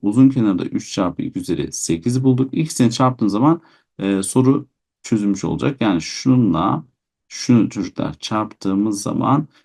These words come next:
tabii üçte üç çarptık dokuz. E, taban aynı üstleri topla dokuz çarpı iki üzeri on dört. Bizim ne-, nedir? Cevabımız oluyor. Demek ki burada neye dikkat edeceğiz? Çocuklar çok önemli. Görsel algı, görsel algı abi çok önemli. Görsel algı lütfen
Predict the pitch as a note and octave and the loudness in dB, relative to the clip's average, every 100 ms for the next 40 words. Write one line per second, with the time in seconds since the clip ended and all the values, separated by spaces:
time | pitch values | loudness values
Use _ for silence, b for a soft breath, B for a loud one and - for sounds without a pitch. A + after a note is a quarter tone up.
0 | _ - G#2+ G2+ - B2+ - - - F2 | _ 0 2 0 0 -2 -2 -2 -2 -4
1 | D#2+ - _ G2+ G2+ - G2 C3 D3+ - | -4 -12 _ -2 -2 0 2 2 0 -4
2 | - G2 F2+ - A#2 A#2 A2+ G2 E2 - | -12 -4 -2 0 0 2 4 2 0 -4
3 | G2+ - - C3 C3 B2 - G2 - G2+ | -6 -6 -6 -2 -2 -2 -4 -6 -4 -6
4 | - - F2 G2+ C3+ C3+ G#2+ G#2 G#2+ B2 | -6 -6 -2 0 -2 -4 -4 -2 0 0
5 | - - A#2+ G2 D3 - b b _ - | 0 0 0 2 0 -2 b b _ -2
6 | A2 A2+ A#2+ F#2+ A2+ D#3 - G#2 G#2+ G2 | 0 2 2 2 2 0 -2 -6 -2 0
7 | F2 B2 E3 D3+ - G2+ C#3 C3+ A2 B2 | 0 2 4 4 0 -2 -2 0 0 2
8 | D3 B2+ G#2+ F#2+ - G2+ B2+ - G2+ F#2+ | 2 0 -2 -2 -4 -6 -6 -6 -4 -4
9 | - G2+ - B2 G2+ G#2 D#3+ - b b | -4 -4 -4 -2 2 4 2 0 b b
10 | _ - C3+ C#3+ C#3+ A#2 - B2+ A#2+ F#2+ | _ 4 6 6 2 -2 2 2 2 0
11 | F2+ - C3+ C3 A#2 - A2+ B2 A#2+ B2 | -4 2 2 2 0 -4 -4 -2 0 0
12 | B2 B2+ C3+ B2+ F#2+ D2+ - C3+ C3+ C3 | 0 0 0 2 0 -2 0 2 2 2
13 | G#2+ F#2+ G#2 C3+ C3 C#3 | -2 -2 -2 -2 0 0